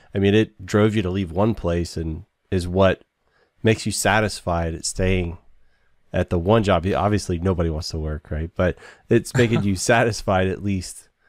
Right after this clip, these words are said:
Speaker 1: in the place you are now. Like, why, why is being respected by your peers so important? Or is it just the fact that if you can't respect somebody, like, in a peer position of authority, you have trouble working with them, so you want people to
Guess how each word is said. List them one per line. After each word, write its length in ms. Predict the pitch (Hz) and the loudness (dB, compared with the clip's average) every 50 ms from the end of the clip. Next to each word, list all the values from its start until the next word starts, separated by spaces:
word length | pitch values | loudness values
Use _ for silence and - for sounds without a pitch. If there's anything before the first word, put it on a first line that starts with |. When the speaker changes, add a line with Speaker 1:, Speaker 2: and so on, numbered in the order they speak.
| _ _ _ - | _ _ _ -2
Speaker 1:
in 120 | 104 104 | 0 0
the 60 | 104 | 0
place 360 | 95 - - 107 101 92 - - | 0 2 2 2 2 2 0 -2
you 140 | 101 95 | 0 0
are 160 | 90 87 87 85 | 2 0 0 0
now. 440 | 87 90 95 95 85 80 76 - - - | 0 2 2 2 2 0 -2 -4 -8 -6
Like, 180 | - 101 92 - | -4 -4 -4 -4
why, 540 | - - 101 117 120 123 131 127 120 104 92 - _ _ _ _ _ | -6 -6 0 2 4 4 4 2 0 -4 -8 -12 _ _ _ _ _
why 320 | - 110 110 113 123 127 | -6 -2 0 2 4 4
is 420 | 123 123 117 98 95 - - - _ _ _ _ _ _ _ _ _ _ _ _ _ _ _ - 104 | 4 4 2 0 -2 -6 -10 -14 _ _ _ _ _ _ _ _ _ _ _ _ _ _ _ -8 0
being 240 | 98 120 117 113 107 | 2 2 2 4 2
respected 580 | 101 92 - - - 107 101 - - 104 87 | 0 -2 -2 -4 -2 -2 -2 -2 -2 -6 -4
by 120 | 85 90 87 | -2 -2 -2
your 180 | 90 87 87 | -2 -2 -4
peers 440 | - - - 98 92 92 87 82 - | -6 -6 -4 -2 0 0 -2 -2 -4
so 200 | - - 90 85 | -6 -4 -4 -4
important? 420 | 82 82 - 104 107 107 95 98 110 | -4 -4 0 2 2 2 4 4 4
Or 100 | 135 139 | 4 4
is 100 | 135 156 | 2 0
it 80 | 151 | -2
just 200 | 135 135 123 - | -4 -4 -6 -6
the 80 | - 107 | -6 -4
fact 300 | - 113 117 113 - - | 0 0 0 0 0 0
that 200 | 113 101 87 - - - - - _ _ _ - | 0 0 0 -2 -6 -18 -20 -20 _ _ _ -10
if 120 | 107 - - | -6 -2 -2
you 80 | 127 | -2
can't 240 | - - 135 107 78 | 0 2 0 2 2
respect 380 | 104 98 - - 117 113 - - | 0 -4 -2 0 0 0 0 0
somebody, 640 | - 98 90 90 90 90 90 92 90 92 85 - - - - - | -4 -4 -2 0 0 0 2 2 0 0 -2 -4 -10 -14 -6 -2
like, 180 | 104 95 - - | -2 -2 -2 0
in 140 | 117 110 | 0 2
a 120 | 101 95 95 - _ _ | 2 0 0 -4 _ _
peer 320 | - - 135 120 95 82 - _ _ _ _ - | -2 2 2 2 2 0 -4 _ _ _ _ -2
position 320 | 127 120 123 110 107 113 | 2 2 2 2 2 0
of 80 | 104 101 | 0 0
authority, 540 | 95 - - 113 110 117 120 110 98 95 | 0 0 2 4 6 6 6 6 4 2
you 120 | 92 98 95 | 2 2 0
have 120 | 92 85 | 0 0
trouble 240 | - - 98 90 85 | 0 -2 -2 0 2
working 280 | 90 101 104 - 98 95 | 2 2 2 2 2 0
with 100 | 92 92 | 0 0
them, 80 | 95 | -2
so 120 | - - 95 | -2 -2 0
you 140 | 95 101 98 | 2 2 2
want 240 | 95 101 101 - - | 2 2 0 0 -2
people 260 | - 107 101 - 110 | -4 -6 -4 -4 -6
to 180 | - 95 90 | -6 -6 -8